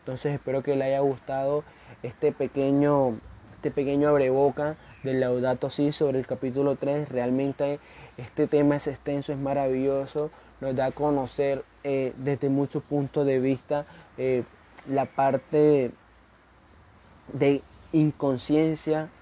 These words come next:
y la parte de conciencia que tienen algunas personas sobre este tipo de, de problemas macro que estamos presentando los seres humanos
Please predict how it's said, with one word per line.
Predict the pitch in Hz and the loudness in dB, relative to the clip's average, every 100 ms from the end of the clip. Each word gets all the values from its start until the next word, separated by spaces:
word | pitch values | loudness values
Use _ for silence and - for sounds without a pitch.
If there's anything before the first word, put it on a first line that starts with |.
| - | -4
y | |
la | 139 | -2
parte | 127 131 131 151 | 0 -2 -2 0
de | 147 | 0
conciencia | 139 123 - 143 143 156 | 0 -4 -2 0 0 -2
que | 147 131 | -2 -2
tienen | 123 131 | -2 0
algunas | 143 135 143 139 | 0 0 0 -2
personas | 147 135 131 135 151 - - - - | -4 -4 -4 -4 -4 -8 -20 -20 -20
sobre | - 143 127 127 113 - - - - - - | -2 2 4 4 0 -6 -20 -20 -20 -20 -12
este | 156 - 160 | -8 0 0
tipo | 165 151 160 | 0 0 2
de, | 156 143 123 - - | 4 2 0 -6 -4
de | 143 | -4
problemas | 143 131 131 139 151 160 202 - - - - - - | -2 -2 0 0 0 -2 -8 -18 -20 -20 -20 -18 -8
macro | 139 156 156 - 156 | -4 0 0 0 -2
que | - 131 | -2 -6
estamos | - 131 139 | -6 -6 -6
presentando | - 135 127 117 123 127 135 | -6 -8 -6 -8 -4 0 0
los | 127 | 0
seres | 127 123 | -2 -4
humanos | 131 127 127 123 113 | -2 -2 -2 -4 -6